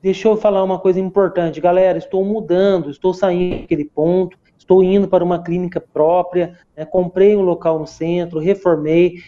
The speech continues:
estou deixando maravilhosa para atender melhor seus cães, seus gatos, uma, uma estrutura física melhor, o veterinário continua o mesmo, é, mas a estrutura está, é, estará bem melhor para atender melhor vocês. Será na Rua nove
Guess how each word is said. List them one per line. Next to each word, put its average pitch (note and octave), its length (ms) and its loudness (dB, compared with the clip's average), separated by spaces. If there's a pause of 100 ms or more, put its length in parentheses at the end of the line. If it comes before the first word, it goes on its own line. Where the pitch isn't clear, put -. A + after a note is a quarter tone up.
estou G#3 300 0
deixando G3+ 460 0
maravilhosa F#3 1300 0 (220)
para F3+ 180 0
atender F#3 300 -2
melhor F3 400 4
seus - 260 -14
cães, E3+ 360 -6
seus D3 140 -10
gatos, E3 460 -2 (280)
uma, F3+ 300 -4 (240)
uma F3 140 0
estrutura B3 680 2
física G#3+ 500 0
melhor, F3+ 500 2 (220)
o - 40 -14
veterinário G#3 560 0
continua G#3+ 380 -4
o B3 80 -4
mesmo, G#3+ 520 2 (420)
é, F3 100 -6
mas F#3+ 180 0
a G3+ 60 4
estrutura A3 680 0
está, G#3 420 0
é, F3+ 260 2
estará G3 440 2
bem G3 540 0
melhor G3+ 340 2
para G3+ 120 -4
atender G3 240 -2
melhor F#3+ 260 2
vocês. D#3 540 -6 (240)
Será F#3+ 300 2
na F3 100 -2
Rua A3 320 -2
nove F#3 520 0